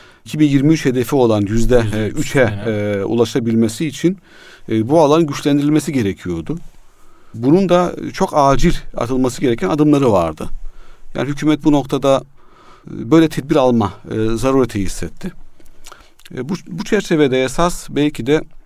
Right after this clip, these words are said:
Speaker 1: kamu kesiminin yanında özel sektörün teşvik edilmesi gereği vardı.
Speaker 2: Evet.
Speaker 1: Yani Ar-Ge harcamalarına yönelecek olan özel sektörün,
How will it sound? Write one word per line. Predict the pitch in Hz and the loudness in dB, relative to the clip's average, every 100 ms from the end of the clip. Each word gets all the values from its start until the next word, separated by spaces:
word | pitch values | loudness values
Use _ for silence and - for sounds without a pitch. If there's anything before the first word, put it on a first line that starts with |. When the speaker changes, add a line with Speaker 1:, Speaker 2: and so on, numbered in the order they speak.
| - - _ - - | -20 -20 _ -20 -10
Speaker 1:
kamu | - 151 | -2 0
kesiminin | 165 147 - 131 131 135 113 | 0 -2 2 4 6 4 2
yanında | 104 104 104 107 170 175 - - _ | -2 0 2 2 2 0 -4 -20 _
özel | 120 117 160 | -2 2 0
sektörün | - 139 113 98 90 | 0 -4 -2 -2 -2
teşvik | - 113 - | -6 -8 -4
edilmesi | 113 107 104 92 95 | -4 -2 -2 -4 -4
gereği | 95 90 87 | -2 -2 -2
vardı. | 82 80 80 143 - _ 139 | -4 -8 -12 -16 -18 _ -14
Speaker 2:
Evet. | 98 - _ _ _ _ _ _ - | -14 -16 _ _ _ _ _ _ -6
Speaker 1:
Yani | - | -2
Ar-Ge | - 143 147 | 2 2 2
harcamalarına | 127 127 117 127 127 127 131 120 107 117 117 117 | 0 0 2 2 2 2 0 -2 -6 -4 -2 0
yönelecek | 135 117 113 104 117 - | 2 2 2 0 -4 -4
olan | 98 92 | -6 -4
özel | 113 120 120 | -4 -2 -4
sektörün, | - 104 - 110 180 | -6 -10 -6 -2 -2